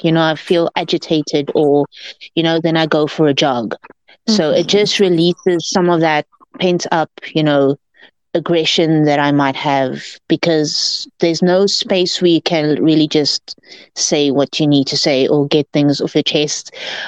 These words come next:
Speaker 1: just for the sake of not wanting to hurt anyone, or, you know what I mean?
Speaker 2: Yeah. Mm-hmm.
Speaker 1: So, or, like, hitting a freaking, we have a punching bag out here. So it's, like, doing something <laughs> like that, something very physical,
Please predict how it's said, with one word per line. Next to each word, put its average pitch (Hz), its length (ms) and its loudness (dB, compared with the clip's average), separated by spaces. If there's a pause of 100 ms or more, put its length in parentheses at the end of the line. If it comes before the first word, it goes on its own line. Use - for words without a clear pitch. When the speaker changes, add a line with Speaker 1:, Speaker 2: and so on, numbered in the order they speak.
(160)
Speaker 1:
just 247 180 0
for 285 100 2
the 240 100 2
sake 196 240 0
of 170 140 0
not 165 160 2
wanting 160 240 2
to 160 120 -2
hurt 151 260 0
anyone, 127 500 -2
or, 131 420 2
you 165 80 2
know 160 80 2
what 143 120 2
I - 60 4
mean? 127 160 2 (400)
Speaker 2:
Yeah. 220 60 4 (140)
Mm-hmm. - 340 -6 (120)
Speaker 1:
So, 156 460 2 (280)
or, 190 140 2
like, 170 180 2 (140)
hitting 190 440 2
a 151 420 2 (260)
freaking, 165 500 2
we 160 100 4
have 170 200 0
a 151 260 0 (380)
punching 185 380 0
bag 160 280 0
out 160 200 -2
here. 156 320 2
So 139 300 -2
it's, - 280 -2
like, 143 200 -2
doing 165 260 2
something 180 360 0
<laughs> 185 100 2
like 175 100 0
that, 147 240 0
something 180 400 2
very 165 240 2
physical, 202 760 0